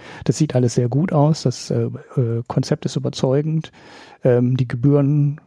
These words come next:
scheinen mir vertretbar zu sein, aber, ähm, das Ding ist halt von Dezember zweitausendfünfzehn, sprich sehr neu. Ähm, ist dann aber ein normaler Fonds, den eigentlich jeder kaufen kann, ähm, der ein Depot hat. Und, ähm, ja, ähm,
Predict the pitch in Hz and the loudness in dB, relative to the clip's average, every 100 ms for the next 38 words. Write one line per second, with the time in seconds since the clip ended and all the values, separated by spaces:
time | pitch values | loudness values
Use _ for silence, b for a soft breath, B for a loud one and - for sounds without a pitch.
0 | _ - - 127 123 120 - 123 147 147 | _ -8 -2 0 0 -2 -2 -2 0 0
1 | 147 - 147 135 123 131 139 123 120 120 | 0 0 -2 0 2 2 2 0 2 2
2 | 117 113 120 123 120 131 123 - 113 117 | 2 0 0 -2 0 -2 -2 -2 -2 -2
3 | 120 113 113 123 127 123 120 110 120 117 | -4 -4 -4 -2 -2 -2 -2 0 0 -2
4 | 120 123 - - 113 - 117 123 117 117 | -2 -2 -4 -8 -6 -4 -4 -2 -2 -2
5 | 110 123 110 B B B B - 107 117 | 0 -2 -2 B B B B -14 -14 -16
6 | _ - - 247 185 143 139 131 135 127 | _ 0 2 2 4 4 4 4 2 2
7 | - 139 196 131 123 120 123 127 - 120 | 0 0 2 0 -2 -4 -4 -4 -4 -4
8 | 151 151 147 156 160 147 151 151 147 151 | -2 0 0 0 0 2 2 -2 0 2
9 | 147 165 - 226 185 131 - - b b | 2 0 0 0 2 -2 -4 -20 b b
10 | 127 120 123 - 127 113 117 123 _ _ | -2 -2 -4 -4 -2 -4 -8 -14 _ _
11 | 139 104 - _ b b b - 120 120 | -2 -2 -8 _ b b b 0 0 0
12 | 127 | -2